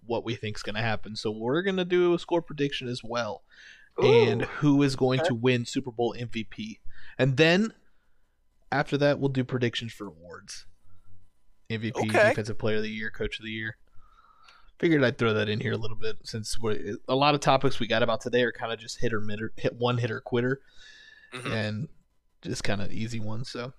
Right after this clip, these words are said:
Speaker 1: we'll throw in a couple more stuff that we don't usually do. So, uh, let's start off with scores. What do you guys think the score is gonna be? I personally think it's gonna be close, but very,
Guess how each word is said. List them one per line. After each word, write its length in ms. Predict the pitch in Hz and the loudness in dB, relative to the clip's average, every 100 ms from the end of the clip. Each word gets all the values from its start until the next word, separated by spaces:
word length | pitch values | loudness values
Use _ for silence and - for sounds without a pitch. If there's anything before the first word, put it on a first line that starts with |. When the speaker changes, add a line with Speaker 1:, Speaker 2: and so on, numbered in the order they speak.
| - | -10
Speaker 1:
we'll 240 | 143 147 147 | -2 -2 -2
throw 280 | - 147 143 | 0 0 0
in 60 | |
a 40 | 127 | 0
couple 300 | 135 123 107 | 0 0 -6
more 220 | 107 110 | -6 -6
stuff 220 | - 110 | -6 -4
that 100 | 98 | -4
we 200 | 98 98 - | -4 -8 -4
don't 320 | 120 98 - | -4 -4 -10
usually 380 | 120 120 113 110 | -8 -6 -8 -10
do. 200 | 117 139 | -6 -4
So, 320 | - 151 160 - - | 0 0 0 -4 0
uh, 440 | 147 151 151 151 | 4 6 6 4
let's 160 | 160 - | 2 4
start 200 | 190 180 | 4 4
off 180 | 185 165 | 4 2
with 140 | 165 | -2
scores. 480 | - 175 160 107 123 | -2 2 2 2 -2
What 100 | 147 | -2
do 60 | |
you 60 | 147 | 2
guys 140 | 147 139 | 0 2
think 180 | 143 143 | 2 2
the 80 | |
score 240 | - 127 123 | 2 0 -2
is 80 | 127 | -2
gonna 160 | 107 | -2
be? 220 | - - - | -2 -4 -4
I 240 | 120 139 | 0 2
personally 380 | 156 165 147 147 | 4 2 2 2
think 180 | 139 139 | 0 -2
it's 80 | 127 | -2
gonna 140 | 127 113 | -4 -6
be 80 | - | -8
close, 400 | - 117 127 139 | -2 0 0 0
but 220 | - 110 | -6 -2
very, 380 | 117 113 113 | 0 0 -2